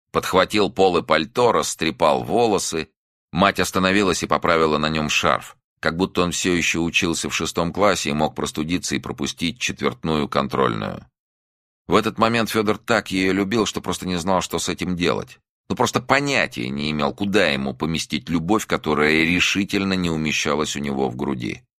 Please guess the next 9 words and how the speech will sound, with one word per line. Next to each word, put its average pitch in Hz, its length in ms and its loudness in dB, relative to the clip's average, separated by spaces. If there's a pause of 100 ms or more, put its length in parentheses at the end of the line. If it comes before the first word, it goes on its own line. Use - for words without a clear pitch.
(300)
Он 78 100 -4
смачно 82 500 0
поцеловал 80 680 2
ее 73 320 -2
в - 40 -4
щеку - 380 -2
прямо 101 320 2
поверх 98 440 2
вуали, 92 500 2